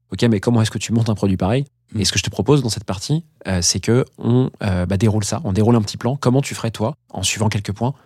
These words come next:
Speaker 1: pour monter à nouveau un nouveau produit, euh, open source ?
Speaker 2: Bah, je vais essayer d'un peu de démystifier. Euh, je me suis noté quatre gros points. Le premier, c'est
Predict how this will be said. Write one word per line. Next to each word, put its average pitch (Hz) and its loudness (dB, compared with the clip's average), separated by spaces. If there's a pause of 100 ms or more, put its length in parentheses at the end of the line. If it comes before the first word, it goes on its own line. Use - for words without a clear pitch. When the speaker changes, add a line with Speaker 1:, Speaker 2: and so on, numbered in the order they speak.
(160)
Speaker 1:
pour 92 -4
monter 104 2
à 110 2
nouveau 101 4
un 95 0
nouveau 110 4
produit, 107 -2
euh, 90 -2
open 92 -4
source ? - -8 (280)
Speaker 2:
Bah, 107 -2
je 101 -2
vais 101 -2
essayer 113 0
d'un 110 2
peu 120 2
de 110 -4
démystifier. 110 0
Euh, 92 2 (300)
je 113 -2
me 113 4
suis 110 -2
noté 113 2
quatre 123 0
gros 113 0
points. 117 -4 (120)
Le 110 -2 (240)
premier, 131 0
c'est 113 -6